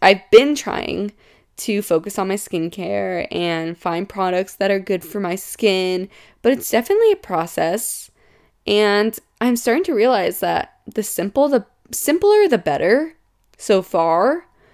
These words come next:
But we'll see. We'll see what twenty twenty-four has for me with my skin.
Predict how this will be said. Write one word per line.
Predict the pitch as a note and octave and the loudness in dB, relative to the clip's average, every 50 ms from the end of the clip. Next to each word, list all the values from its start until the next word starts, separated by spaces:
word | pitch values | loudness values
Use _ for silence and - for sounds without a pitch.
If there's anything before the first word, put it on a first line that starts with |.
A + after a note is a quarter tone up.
| _ _ _ _ _ _ _ _ _ | _ _ _ _ _ _ _ _ _
But | - A3 A3+ A3+ A3+ A3 G#3+ G3+ - - _ | 0 2 4 6 6 6 4 2 0 -6 _
we'll | - B3 | -2 -2
see. | C#4 - - - D4 C#4+ G#3+ E3+ - - | -2 -2 -2 -2 -2 0 0 -2 -2 -4
We'll | F#3+ G#3 | -6 -6
see | A3 - - G#3+ G#3 G#3 A#3 B3+ C4+ | -6 -6 -6 -4 -2 -2 0 -2 -2
what | C4+ - - A3+ G#3 G#3 G3+ G3 F3 - - - _ _ _ _ _ _ _ _ _ _ _ _ _ _ _ _ _ _ _ _ _ _ _ - | -4 -6 -10 -4 -2 0 0 0 -2 -6 -10 -14 _ _ _ _ _ _ _ _ _ _ _ _ _ _ _ _ _ _ _ _ _ _ _ -20
twenty | - - - G3+ G3 | -12 -6 -4 -4 -2
twenty-four | G3 - G#3 G3 G3 G3 - F3 D#3+ D#3+ E3 F3+ | -2 -2 -2 -4 -4 -4 -2 -2 0 0 -2 -4
has | F#3 G3 F3 D3+ D3+ D#3 | -6 -8 -8 -8 -8 -8
for | - - G3 | -8 -8 -6
me | F#3 F#3+ G3+ A3+ | -4 -4 -4 -2
with | B3+ A#3+ G#3 G3+ | -2 -4 -4 -4
my | G3+ E3+ F3+ | -6 -6 -8
skin. | F#3 - - - - E3 D#3+ D#3+ F3 A#3 C#4+ D#4+ | -8 -10 -10 -6 -4 -4 -2 -2 -2 -4 -4 -6